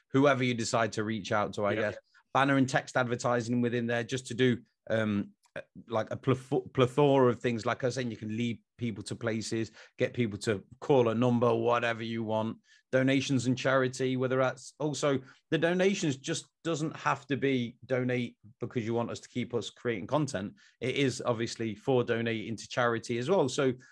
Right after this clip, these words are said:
Speaker 1: I know people who, um, are ministers and stuff over in the States, or vicars here we call them, um, where they basically, they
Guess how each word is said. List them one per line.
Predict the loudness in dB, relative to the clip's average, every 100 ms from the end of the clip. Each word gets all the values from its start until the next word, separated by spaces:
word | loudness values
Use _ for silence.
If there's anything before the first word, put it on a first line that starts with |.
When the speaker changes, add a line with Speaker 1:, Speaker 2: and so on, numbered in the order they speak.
| -4
Speaker 1:
I | 0 4
know | 4 4
people | 2 -2 0 -2 -2 -4 -2
who, | 0 0 -2
um, | -4 -4 -6 -8 _ _ _ _ _ _ -4
are | 0
ministers | 0 0 -2 -4 -4
and | -6 -8
stuff | -4 -4 -2
over | -4 -2
in | -6
the | -6
States, | -6 -4 -4 -6 -14 -16 _ _ -6
or | -2
vicars | 0 -2 -2 -4
here | -4 -4
we | -4
call | -4 -6 -6
them, | -10 -16 _ _ _ 0
um, | 2 2 -4 -2
where | 0
they | 4 2 0 -4
basically, | -4 -2 -2 -6 -6 -6
they | 0 2 2 -2